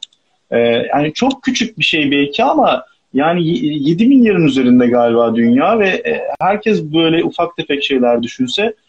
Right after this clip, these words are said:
bayağı bir tüketimi azaltırız diye düşünüyorum. E, c-, çok ciddi hani, e, evet onu da, e, şey yaptım.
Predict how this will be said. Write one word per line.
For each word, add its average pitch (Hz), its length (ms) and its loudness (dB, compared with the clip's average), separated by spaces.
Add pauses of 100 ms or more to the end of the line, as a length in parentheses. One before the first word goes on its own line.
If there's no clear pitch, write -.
(160)
bayağı 180 460 2
bir 180 200 -2
tüketimi 185 440 -6
azaltırız 175 600 -2
diye 110 180 -2
düşünüyorum. - 420 -12 (600)
E, 131 420 0
c-, 160 140 -6
çok 220 280 -2
ciddi 185 320 0
hani, 196 200 2
e, 202 260 -4 (600)
evet 175 260 0
onu 180 200 2
da, 190 240 0 (180)
e, 156 180 0
şey 160 200 -4
yaptım. 160 420 -2